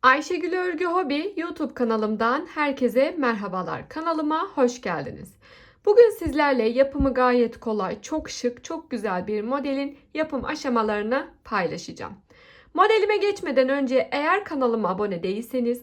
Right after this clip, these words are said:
abone olmayı, beğenmeyi ve yorum yapmayı unutmayınız. Kanalıma abone olmak tamamen ücretsizdir.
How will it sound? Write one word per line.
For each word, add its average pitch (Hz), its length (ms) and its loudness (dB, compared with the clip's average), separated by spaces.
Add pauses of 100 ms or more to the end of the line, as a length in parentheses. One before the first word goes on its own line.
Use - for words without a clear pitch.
abone 240 360 2
olmayı, 214 440 0
beğenmeyi 240 540 2
ve 196 60 0
yorum 247 320 2
yapmayı 208 560 0 (100)
unutmayınız. 196 760 -6 (320)
Kanalıma 339 460 2
abone 254 280 4
olmak 269 460 2
tamamen 240 540 -2
ücretsizdir. 185 880 -8